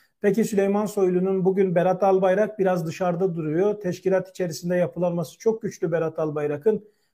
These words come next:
parti teşkilatı. Berat Albayrak'ın yüzde yetmişe yakın adamlarından müteşekkil ama buna rağmen Berat, Berat Albayrak sevilmiyor. Sevilmemekle beraber A K P içerisinde çok fazla yeri yok teşkilat haricinde, partide yeri yok.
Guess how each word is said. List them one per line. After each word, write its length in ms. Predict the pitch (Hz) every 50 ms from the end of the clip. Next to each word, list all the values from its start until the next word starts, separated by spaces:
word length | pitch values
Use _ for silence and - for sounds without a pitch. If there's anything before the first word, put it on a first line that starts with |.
| _ _
parti 340 | - 175 175 165 - 190 -
teşkilatı. 640 | - 175 151 - - - 160 160 156 156 - 196 175
Berat 260 | 175 180 180 180 202
Albayrak'ın 680 | 190 185 180 185 180 175 175 165 - - 190 185 175 156
yüzde 320 | 151 170 175 170 165 180
yetmişe 440 | 165 165 - - - 165 - - 190
yakın 460 | 190 170 160 - - 190 185 175 165
adamlarından 720 | 175 - 165 170 175 175 175 185 180 180 180 185 190 180 170
müteşekkil 580 | 160 - 185 165 - - 185 - 247 226 202
ama 280 | 165 160 175 180 - _ _ _ _ _ _ _ _ _
buna 240 | 175 185 196 196 190
rağmen 320 | 190 185 185 185 180 180
Berat, 380 | 170 180 185 185 185 180 185 175
Berat 260 | 180 180 185 180 -
Albayrak 680 | 190 175 170 170 175 170 165 170 170 170 - - - -
sevilmiyor. 580 | - - 175 208 240 214 196 156 143 143 160
Sevilmemekle 720 | 165 - 185 180 190 185 185 175 170 170 160 - - 180 165
beraber 340 | 175 170 170 160 170 180 175
A 140 | 175 175
K 120 | 175 202 190
P 120 | - 202
içerisinde 480 | 202 196 - 190 165 139 - 180 170 156
çok 240 | - 175 170 - -
fazla 260 | 170 160 147 151 151
yeri 280 | 147 143 147 147 143
yok 360 | 143 190 220 214 214 - - _ _ _
teşkilat 460 | _ 190 165 - - 165 170 160 - 151
haricinde, 480 | 156 143 143 135 135 143 165 202 202
partide 400 | - 175 165 151 - - 156 160
yeri 180 | 147 147 147 156
yok. 260 | 196 220 220 - -